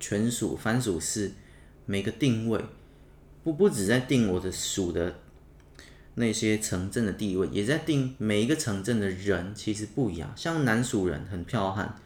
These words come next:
北蜀人另一边可能比较生意，中蜀人、竹蜀人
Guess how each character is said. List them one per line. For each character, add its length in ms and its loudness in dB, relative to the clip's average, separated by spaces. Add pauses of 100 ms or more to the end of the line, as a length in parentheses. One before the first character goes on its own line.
(320)
北 200 4
蜀 260 2
人 160 -6 (100)
另 160 -4
一 60 -2
边 300 -4 (340)
可 160 -10
能 80 -2
比 60 -2
较 100 0
生 340 -2
意， 220 -6 (600)
中 200 0
蜀 280 2
人、 200 -4 (280)
竹 200 2
蜀 280 2
人 260 -4